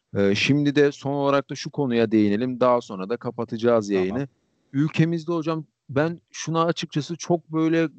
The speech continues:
Speaker 1: garip hissediyorum ben de. Ülkemizde hocalar sürekli değişiyor. Bir takım sezon içerisinde iki tane değişiyor. Tamam takım değişiyor. Ondan vazgeçtim. Ona bir şey diyemiyorum. Ama bir hocanın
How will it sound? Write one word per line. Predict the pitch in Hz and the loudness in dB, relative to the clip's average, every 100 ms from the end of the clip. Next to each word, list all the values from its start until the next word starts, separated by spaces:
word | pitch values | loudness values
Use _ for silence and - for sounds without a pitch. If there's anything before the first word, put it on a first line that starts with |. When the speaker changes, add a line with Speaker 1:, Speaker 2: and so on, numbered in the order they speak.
| 120 | -2
Speaker 1:
garip | 113 139 175 | 4 4 2
hissediyorum | 156 - 127 110 107 101 98 | -4 -4 -2 0 0 0 0
ben | 95 95 | 0 0
de. | 123 143 _ _ - | 0 -2 _ _ -4
Ülkemizde | 135 143 160 160 151 | -4 2 2 2 2
hocalar | 143 147 156 160 160 | 2 4 4 4 2
sürekli | - 202 185 - 117 | -2 2 2 2 -6
değişiyor. | 110 107 - 107 107 | -4 -4 -8 -12 -12
Bir | |
takım | 131 135 - 131 | -6 -6 -4 -8
sezon | 131 123 131 | -8 -4 -4
içerisinde | 123 131 123 135 127 | 0 0 0 -4 -6
iki | 117 | -4
tane | - 131 131 123 | 0 2 2 2
değişiyor. | 131 127 - 135 - _ - | 2 2 0 -2 -4 _ -4
Tamam | 131 185 151 | 0 2 2
takım | 156 147 190 185 | 0 0 0 2
değişiyor. | 185 180 - 175 120 | 4 2 -2 -4 -4
Ondan | - 117 135 160 170 170 | -2 0 2 2 2 4
vazgeçtim. | 170 151 156 156 127 98 | 2 2 -2 -2 -8 -10
Ona | 113 143 | -8 -8
bir | 139 | -6
şey | 160 156 120 | 0 0 2
diyemiyorum. | 120 147 170 131 117 151 - _ _ _ | 4 4 4 -2 -6 -8 -12 _ _ _
Ama | 131 170 127 117 | -2 -2 -2 2
bir | 185 | 4
hocanın | 170 143 127 120 | 6 4 2 0